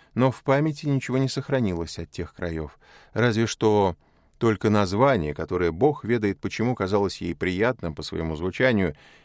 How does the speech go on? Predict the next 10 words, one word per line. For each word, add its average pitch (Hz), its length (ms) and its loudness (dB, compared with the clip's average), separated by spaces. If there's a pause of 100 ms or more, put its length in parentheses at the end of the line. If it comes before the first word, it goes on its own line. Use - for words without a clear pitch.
(140)
или 147 140 2
просто 131 420 0
звучным, 95 640 -2 (480)
отличавшимся 95 1000 -4
от 78 80 -10
таких - 320 -10
названий, 82 480 -2
как, 76 200 -8
например, 76 400 -6
Нормандия, 76 800 -2